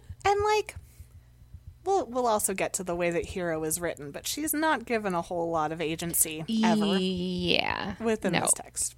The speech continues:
Speaker 1: But, um,
Speaker 2: Nope.
Speaker 1: So luckily, Dogberry, the count constable, which is one of my favorite names, <laughs> Dogberry.
Speaker 2: <laughs>
Speaker 1: It's pretty good.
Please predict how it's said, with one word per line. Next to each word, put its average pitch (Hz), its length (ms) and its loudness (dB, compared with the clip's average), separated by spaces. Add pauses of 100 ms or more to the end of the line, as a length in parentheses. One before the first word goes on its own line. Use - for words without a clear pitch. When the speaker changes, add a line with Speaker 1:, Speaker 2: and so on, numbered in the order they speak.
Speaker 1:
But, 202 280 4
um, 202 240 2
Speaker 2:
Nope. 175 340 0 (1000)
Speaker 1:
So 311 240 6
luckily, 254 1080 4 (520)
Dogberry, 214 1000 4
the 214 100 0
count - 340 -4
constable, 165 540 2
which 190 160 -2
is 254 100 0
one 277 160 2
of 302 60 4
my 269 160 4
favorite 262 640 4
names, 185 800 6
<laughs> - 40 2
Dogberry. 226 1000 8
Speaker 2:
<laughs> - 40 -2
Speaker 1:
It's 277 160 2
pretty 294 280 2
good. 165 360 0